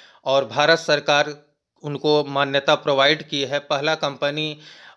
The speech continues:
एनएसडीएल है, इसमें पहला दूसरा कोई नहीं है, दोनों एक दूसरे से टाई अप हैं जो कि सेवा प्रदाता हैं, ठीक है। तो पहला है एनएसडीएल और दूसरा है यूटीआईएसएल।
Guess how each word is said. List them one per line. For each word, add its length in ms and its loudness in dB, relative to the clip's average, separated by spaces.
एनएसडीएल 840 2
है, 80 -4
इसमें 240 -12
पहला 340 0
दूसरा 400 0
कोई 260 0
नहीं 160 -4
है, 100 -2
दोनों 320 -2
एक 140 -4
दूसरे 400 -4
से 140 -2
टाई 340 2
अप 160 -2
हैं 120 -4
जो 120 -6
कि 140 -8
सेवा 320 -2
प्रदाता 600 -4
हैं, 180 -8
ठीक 260 -8
है। 160 2
तो 80 0
पहला 360 4
है 200 2
एनएसडीएल 760 0
और 160 -2
दूसरा 420 0
है 200 2
यूटीआईएसएल। 1300 -2